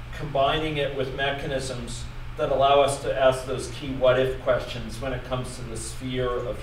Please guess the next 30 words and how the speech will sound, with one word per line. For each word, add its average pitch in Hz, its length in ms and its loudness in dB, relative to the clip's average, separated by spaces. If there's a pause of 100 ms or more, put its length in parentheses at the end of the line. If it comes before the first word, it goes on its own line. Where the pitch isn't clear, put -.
human 113 440 -6 (360)
decision 120 600 -6
making. 104 160 -8 (2000)
And 190 160 0
that 240 200 6
is 196 140 -2
what 185 200 -2
this 175 120 -2
boot 160 260 0
camp 139 240 -4
has 113 180 -8
been 123 220 -6
about - 340 -6 (520)
at 131 100 0
its 123 200 -2
bigger 127 280 0
levels, - 500 -6 (280)
whether 170 300 6
it's - 160 -2
the 170 100 -4
new 185 260 0
types 165 360 -2
of 147 160 -4
data 139 280 6
sources 113 680 -6 (300)
or 165 160 4
the 156 100 0
many 151 360 -2
types 131 380 -4
of, 120 180 -4